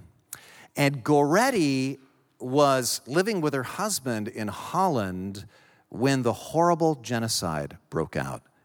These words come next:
in her home country of Rwanda. You might remember, there were two main tribes represented in Rwandan culture. And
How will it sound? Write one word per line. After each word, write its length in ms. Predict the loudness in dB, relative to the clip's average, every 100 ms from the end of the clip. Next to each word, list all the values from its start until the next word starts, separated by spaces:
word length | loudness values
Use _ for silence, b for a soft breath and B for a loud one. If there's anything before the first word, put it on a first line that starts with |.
| _
in 100 | -8
her 100 | -8
home 260 | -6 -8
country 420 | -6 -8 -8 -8 -6
of 300 | -4 -6 -8 b b _
Rwanda. 600 | -2 2 2 0 -4 -10 -14 _ _ _ _ _ _ _ _ _ -10
You 100 | -4
might 180 | -2 0
remember, 480 | 2 4 2 -2 -10 B B B B _
there 80 | -8
were 60 |
two 300 | -4 0 4
main 320 | 6 4 4 0
tribes 880 | -2 2 4 4 2 -2 -4 -4 -8 b b _
represented 680 | 0 2 2 4 2 2 -2
in 380 | -2 -2 -2 -6 -4
Rwandan 600 | 0 4 4 2 -2 -6
culture. 680 | -8 -4 -4 -4 -10 -12 -16 B B B B B -4
And 480 | 0 2 0 -4